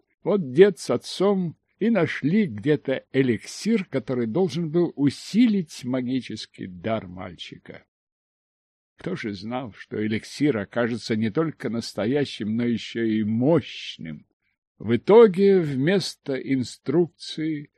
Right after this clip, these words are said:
согласно которой нужно было принимать эликсир, они просто сразу дали его выпить мальчику весь.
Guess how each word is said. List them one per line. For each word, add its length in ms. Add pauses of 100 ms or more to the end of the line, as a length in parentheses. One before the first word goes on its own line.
(160)
согласно 580
которой 360
нужно 320
было 360
принимать 680
эликсир, 640 (340)
они 220
просто 320
сразу 760 (220)
дали 520
его 520
выпить 640
мальчику 760
весь. 680